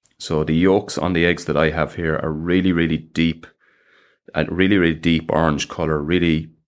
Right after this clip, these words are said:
tasty. Totally different. Absolutely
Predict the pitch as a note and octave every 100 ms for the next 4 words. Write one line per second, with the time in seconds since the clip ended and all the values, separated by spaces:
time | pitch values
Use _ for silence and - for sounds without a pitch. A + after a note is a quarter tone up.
0 | _ - E2 D#2 D#2 - C#2+ - _ _
1 | _ _ _ _ _ - - G#2 A#2 A2+
2 | F2+ D#2+ D#2 - C2 - F2+ F#2+ - G2+
3 | F2 D#2+ -